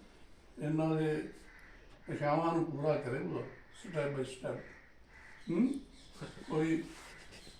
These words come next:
ਐਸੀ ਗੱਲ ਨਹੀਂ ਹੈ। ਅਮਰੀਕਾ ਦੇ ਲੋਕਾਂ ਨੇ ਕਹਿ ਹੀ ਦਿੱਤਾ ਹੈ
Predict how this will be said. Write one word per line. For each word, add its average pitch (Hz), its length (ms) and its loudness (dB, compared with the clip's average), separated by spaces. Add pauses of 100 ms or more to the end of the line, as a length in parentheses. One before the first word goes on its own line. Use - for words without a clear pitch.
(320)
ਐਸੀ 151 380 4
ਗੱਲ 143 180 8
ਨਹੀਂ 170 180 6
ਹੈ। 160 120 2 (540)
ਅਮਰੀਕਾ 170 580 6
ਦੇ 170 220 2
ਲੋਕਾਂ 160 380 0
ਨੇ 160 260 4 (800)
ਕਹਿ 180 120 8
ਹੀ 254 80 8
ਦਿੱਤਾ 170 340 6
ਹੈ 139 380 4